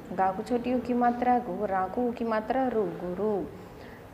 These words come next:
जैसे कि देखिए हम यहाँ पर ऊ की मात्रा जो होती है, हम अन्य अक्षरों को नीचे इसका प्रयोग कर, किया जाता है,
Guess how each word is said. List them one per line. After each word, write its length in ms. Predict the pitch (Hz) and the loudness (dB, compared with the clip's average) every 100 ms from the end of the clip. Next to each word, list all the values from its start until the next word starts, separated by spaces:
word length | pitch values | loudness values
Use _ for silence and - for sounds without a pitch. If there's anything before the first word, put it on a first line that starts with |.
| - - - 196 | -18 -16 -12 -10
जैसे 260 | 196 226 | -4 0
कि 80 | 247 | 2
देखिए 260 | 240 240 247 | 2 4 4
हम 160 | 233 | 4
यहाँ 220 | 233 226 | 2 0
पर 220 | 233 247 - | 4 4 6
ऊ 140 | 202 | 0
की 180 | - 233 | 0 2
मात्रा 340 | 226 233 233 | 2 6 6
जो 120 | 233 | 6
होती 260 | 226 226 247 | 2 0 0
है, 260 | 240 247 262 | 0 0 0
हम 140 | 254 | 0
अन्य 280 | 175 185 202 | 0 0 -2
अक्षरों 380 | 190 226 226 233 | 0 0 0 0
को 100 | 226 | 0
नीचे 520 | 190 185 226 226 220 | 0 0 0 2 0
इसका 200 | 214 220 | 2 4
प्रयोग 360 | 220 226 233 | 4 4 2
कर, 200 | 233 220 | 2 0
किया 300 | 214 226 233 | 0 4 4
जाता 240 | 233 240 247 | 6 4 4
है, 240 | 269 403 | 2 -2